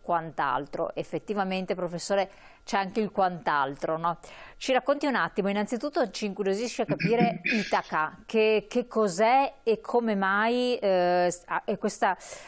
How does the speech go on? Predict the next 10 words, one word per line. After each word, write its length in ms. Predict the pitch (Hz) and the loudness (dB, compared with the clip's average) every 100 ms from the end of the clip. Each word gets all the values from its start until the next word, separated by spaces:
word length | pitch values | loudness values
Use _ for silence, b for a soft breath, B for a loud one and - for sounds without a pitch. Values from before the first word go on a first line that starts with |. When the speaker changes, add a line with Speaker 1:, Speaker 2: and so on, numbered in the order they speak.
| B | B
Speaker 1:
ehm, 540 | 190 185 180 180 180 196 | 0 2 0 -2 -6 -4
ha 120 | 185 | -2
questo 260 | 226 247 | 0 2
ruolo 220 | 214 233 240 | 4 4 2
così 200 | 208 202 | 0 0
importante 800 | 214 202 180 220 180 156 143 151 | 0 0 0 0 0 -2 -6 -4
proprio 200 | 160 185 | -4 -6
in 60 | 175 | -6
questo 240 | 170 180 | -4 -6
periodo. 540 | 160 156 147 139 139 | -6 -6 -6 -6 -8